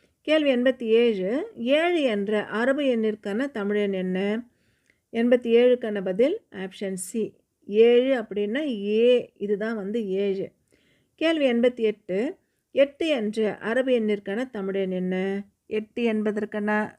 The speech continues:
தமிழ் எண் எண்பத்தி எட்டுக்கான பதில் ஆப்ஷன் ஏ, ஆ தான். எட்டுக்கு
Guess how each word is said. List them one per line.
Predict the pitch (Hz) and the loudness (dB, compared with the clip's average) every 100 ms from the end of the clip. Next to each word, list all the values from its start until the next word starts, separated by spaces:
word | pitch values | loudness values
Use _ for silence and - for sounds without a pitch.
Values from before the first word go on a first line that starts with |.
| - | -10
தமிழ் | 214 220 240 | -4 0 0
எண் | 277 254 | 0 0
எண்பத்தி | 226 220 226 | -2 -2 -2
எட்டுக்கான | 220 247 240 226 214 | -2 -4 -6 -6 -4
பதில் | 220 311 | -2 -2
ஆப்ஷன் | 254 196 - 262 294 - _ _ _ _ _ _ _ _ _ _ 208 | -4 -8 -6 -6 -6 -8 _ _ _ _ _ _ _ _ _ _ 2
ஏ, | 214 208 - 180 | 4 4 0 -10
ஆ | 185 196 | -6 -6
தான். | 190 - _ _ 196 | -6 -10 _ _ -6
எட்டுக்கு | 214 - 202 233 | -6 -6 -6 -2